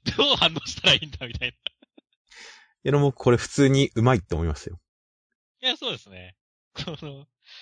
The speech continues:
Speaker 1: まあ、何もかもが対、対になってるっていうのは良かったですね。
Speaker 2: そうですね。コロ先生の反対で、イカス先生、イカ先生っていう時点で、すでにちょっと、なるほどと思った上で、それがコロ先生のこのタコ、タコっぽい姿、触手姿と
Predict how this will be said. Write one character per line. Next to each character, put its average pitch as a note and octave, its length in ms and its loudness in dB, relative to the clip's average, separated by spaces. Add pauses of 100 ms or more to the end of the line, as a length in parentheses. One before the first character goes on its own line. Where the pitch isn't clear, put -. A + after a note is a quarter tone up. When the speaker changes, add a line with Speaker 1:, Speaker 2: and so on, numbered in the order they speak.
(120)
Speaker 1:
ま F#3+ 80 -6
あ、 D#3 100 -10
何 G#3 220 4
も E3 100 -6
か - 120 -4
も F#3+ 80 -4
が B2 120 -6
対、 B2 320 -4 (1000)
対 F3 140 0
に D#3+ 100 -6
な D#3 120 2
っ - 60 -6
て C3 100 -6
る G2+ 60 -16
っ - 140 -20
て G#3+ 80 -8
い A#3 120 -6
う A#3 40 -12
の F3 80 -8
は G2 160 -10
良 B2 100 -12
か B2 80 -8
っ - 40 -12
た - 80 -20
で - 60 -20
す - 100 -20
ね。 G2+ 380 -20
Speaker 2:
そ F#2+ 200 -6
う - 40 -4
で D#2 60 -4
す - 100 -10
ね。 D2+ 80 -6
コ - 120 2
ロ F3 120 6
先 F#3+ 240 2
生 F3+ 300 2
の G#2 140 4
反 A#2+ 260 0
対 B2 260 2
で、 C#3+ 280 6
イ G2 120 -4
カ C#3 140 2
ス - 160 -6
先 F2 180 0
生、 E2+ 140 0
イ D#2 80 2
カ G#2+ 120 2
先 G#2 220 0
生 A2+ 140 2
っ F#2+ 40 4
て - 120 -4
い F#2 40 2
う - 20 0
時 - 100 -8
点 G2 180 2
で、 C#3 180 6
す D3 120 -4
で B2 100 4
に E2+ 80 0
ち - 80 0
ょ - 20 4
っ E2+ 40 -12 (100)
と、 D2+ 220 0 (300)
な G#2 100 4
る A2+ 80 4
ほ A#2 100 0
ど A#2 80 4
と - 140 -2
思 F2 100 2
っ F2 40 -2
た F2 120 0
上 E2 120 2
で、 D#2+ 100 2
そ - 140 0
れ C#3+ 100 6
が D3 100 4
コ - 140 0
ロ D#3+ 80 6
先 E3 200 0
生 C#3+ 220 0
の F2 80 0
こ F#2+ 120 -2
の F2+ 60 0
タ - 160 -4
コ、 - 240 -4 (120)
タ - 120 -4
コ D#3 100 2
っ - 120 -4
ぽ D3+ 120 4
い G2 60 4
姿、 F2 440 0
触 - 280 -6
手 - 80 -4
姿 D3+ 340 2
と G#2+ 240 4